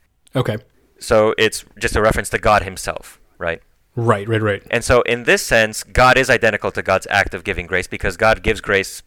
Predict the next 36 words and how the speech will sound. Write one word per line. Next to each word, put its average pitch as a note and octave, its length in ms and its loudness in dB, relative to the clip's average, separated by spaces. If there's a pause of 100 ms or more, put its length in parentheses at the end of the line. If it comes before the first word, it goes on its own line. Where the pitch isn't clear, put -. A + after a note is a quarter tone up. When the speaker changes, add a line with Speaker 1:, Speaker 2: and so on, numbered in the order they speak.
Speaker 2:
in G2 100 -6
virtue G#2 240 -2
of F2+ 60 -2
himself, - 500 -10 (180)
according F#2 280 -6
to - 80 -12
divine F2 200 -4
simplicity. - 460 -16 (160)
In A#2 140 0
the B2+ 100 4
effectual C3 580 2
sense, F2+ 600 -4
however, G#2 480 0 (320)
it C3 180 0
refers D3+ 600 2 (100)
not D3 400 0 (160)
to D#3+ 640 -2 (500)
God A#2+ 400 4
in G#2+ 140 -4
himself. G#2 480 0
It A#2+ 160 0
refers D#3+ 460 0
to C#3+ 120 -4
those C#3 360 2 (180)
concrete D3+ 640 -2 (100)
states - 400 -2
of A2 120 0
affairs G#2 680 4 (340)
that G#2+ 180 -2
God A2+ 400 4 (120)
affects - 720 0 (400)
when G#2 300 0
he G2+ 240 -8
gives G#2 240 0
Speaker 1:
Mm-hmm. F#2 80 -8
Speaker 2:
grace. F#2 400 -2